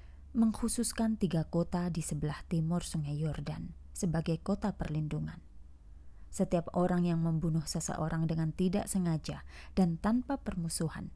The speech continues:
dapat lari ke sana untuk mendapatkan perlindungan, sehingga ia tetap hidup. Kota-kota itu ialah Bezer, di dataran tinggi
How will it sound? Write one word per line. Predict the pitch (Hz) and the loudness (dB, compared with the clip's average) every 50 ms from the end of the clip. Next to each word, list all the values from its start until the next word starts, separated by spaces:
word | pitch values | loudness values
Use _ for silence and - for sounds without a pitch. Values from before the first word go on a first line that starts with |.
| - - - - - - - | -12 -16 -16 -16 -14 -6 0
dapat | 190 190 196 - 202 - | 2 2 4 2 0 0
lari | 214 214 226 226 214 | 0 0 0 0 0
ke | - | -2
sana | 180 - - 151 160 170 - - - - - - - - - - | -2 -4 -4 -6 -6 -8 -12 -14 -14 -16 -16 -16 -16 -12 -4 0
untuk | 220 196 190 208 - | 0 0 0 2 0
mendapatkan | 180 170 165 165 160 - 170 170 - - 208 196 196 | 0 2 2 0 0 0 -2 -2 0 0 0 2 2
perlindungan, | - - - 160 151 151 156 156 156 147 147 196 - - - - - - - - - | 0 -2 -2 -2 -2 0 0 0 -2 -2 -4 -4 -6 -8 -8 -10 -12 -14 -16 -16 -10
sehingga | - - - 175 175 175 170 165 165 - - | -4 0 2 4 4 4 4 2 2 2 4
ia | 180 196 202 185 - | 4 4 4 2 0
tetap | 156 151 - - - - | -4 -6 -6 -8 -8 -4
hidup. | - 165 160 - - - - - - - - - - - - - - - - - - - - - - - - | -4 -4 -2 -2 -6 -8 -10 -16 -16 -16 -18 -18 -16 -14 -14 -14 -14 -14 -14 -12 -10 -8 -8 -8 -6 -4 -4
Kota-kota | - - 202 - 156 151 - 156 - 151 - - | 2 2 2 2 2 0 0 0 -2 -2 -2 0
itu | 170 165 - - 185 - | 0 0 2 2 2 2
ialah | - 165 156 151 156 160 165 160 - - - - - | 4 2 2 2 2 0 -2 -2 -4 -10 -10 -2 2
Bezer, | 185 175 165 160 160 139 117 - - - - - - - - - - | 2 4 4 4 2 2 0 -2 -6 -12 -14 -14 -14 -14 -14 -10 -2
di | - 202 220 190 | 2 4 6 6
dataran | 196 185 180 - 180 180 196 202 196 | 6 4 4 2 2 2 4 4 4
tinggi | 196 180 170 160 156 165 160 160 | 4 2 2 2 2 2 0 -2